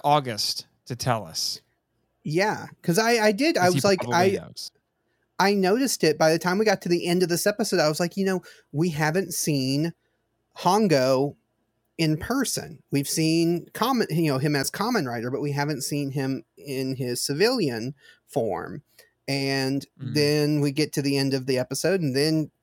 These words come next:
Speaker 2: spoiler, moving into next episode, he doesn't do it.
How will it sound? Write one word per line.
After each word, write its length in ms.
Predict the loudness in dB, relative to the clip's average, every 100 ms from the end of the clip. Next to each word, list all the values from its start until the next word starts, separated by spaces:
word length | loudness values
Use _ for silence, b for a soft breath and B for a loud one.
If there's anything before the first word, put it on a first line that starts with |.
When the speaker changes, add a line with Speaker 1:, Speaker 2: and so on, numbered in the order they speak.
| _
Speaker 2:
spoiler, 680 | -14 -10 -6 -4 0 0 -2 -6 -14
moving 360 | -6 -4 0 0
into 160 | 0
next 300 | 0 0 0
episode, 460 | -2 0 2 2 0 -8 -14
he 260 | -8 -4 0
doesn't 400 | 2 2 0 -2
do 220 | -2 0
it. 140 | -2